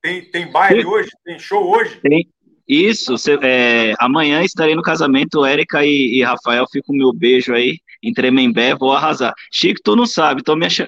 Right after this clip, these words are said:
Speaker 2: tão me chamando de Aloquinho de Diadema, Chico.
Speaker 1: <laughs> O Aloquinho de Diadema é muito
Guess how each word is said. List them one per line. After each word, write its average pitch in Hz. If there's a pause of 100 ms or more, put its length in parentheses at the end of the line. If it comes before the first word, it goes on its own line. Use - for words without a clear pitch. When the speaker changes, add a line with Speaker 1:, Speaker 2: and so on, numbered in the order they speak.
Speaker 2:
tão 165
me 202
chamando 202
de 214
Aloquinho 247
de 233
Diadema, 127
Chico. - (300)
Speaker 1:
<laughs> 170 (440)
O 175
Aloquinho 175
de 147
Diadema 139
é 127
muito 147